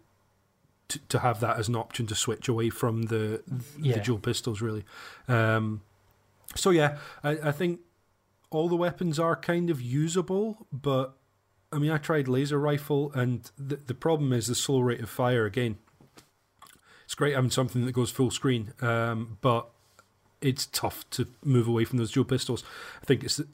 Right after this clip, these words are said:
Speaker 1: as you say, Darren, there's a reason they are the default weapon. There's a reason they are on the, the box art, if you like. I know it's not box art, but the, the cover art, if you want. Um,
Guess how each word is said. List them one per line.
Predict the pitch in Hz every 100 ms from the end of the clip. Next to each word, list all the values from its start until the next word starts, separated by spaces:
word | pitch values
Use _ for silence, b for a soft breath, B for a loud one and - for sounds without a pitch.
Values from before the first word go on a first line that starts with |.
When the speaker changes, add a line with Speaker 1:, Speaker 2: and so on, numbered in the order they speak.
| - _
Speaker 1:
as | 135 113
you | 117
say, | - 123
Darren, | 120 120 117 120
there's | 131 117
a | 117
reason | 120 117 120
they | 113 117
are | 117
the | 117
default | 110 120 - 117
weapon. | 123 117 117
There's | 113 110
a | 110
reason | 117 110 117
they | 110 117
are | 113 117
on | 117 117
the, | 113 113 113 -
the | 120 120 117 - _
box | 123 - 117 - -
art, | 120 127
if | 131
you | 127
like. | 123 127
I |
know | 113
it's | -
not | 110 -
box | 110 -
art, | 117 107
but | - - B B B B B -
the, | 117 110 -
the | 113
cover | - 127 110
art, | 113 113
if | -
you | 127
want. | 120 B B B B -
Um, | 123 120 123 123